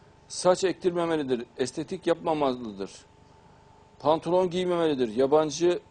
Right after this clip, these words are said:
erkeklerle tokalaşmamalıdır, evde köpek beslememelidir,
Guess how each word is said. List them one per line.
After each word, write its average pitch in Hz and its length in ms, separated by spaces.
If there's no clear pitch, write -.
erkeklerle 156 640
tokalaşmamalıdır, 156 1000
evde 147 280
köpek 175 380
beslememelidir, 139 920